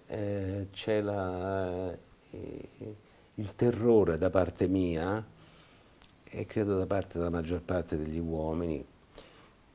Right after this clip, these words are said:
che possa terminare, possa finire,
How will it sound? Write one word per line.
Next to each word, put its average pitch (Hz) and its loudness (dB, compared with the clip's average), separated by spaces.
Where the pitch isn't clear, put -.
che 104 4
possa 98 0
terminare, 95 2
possa 85 -2
finire, 85 0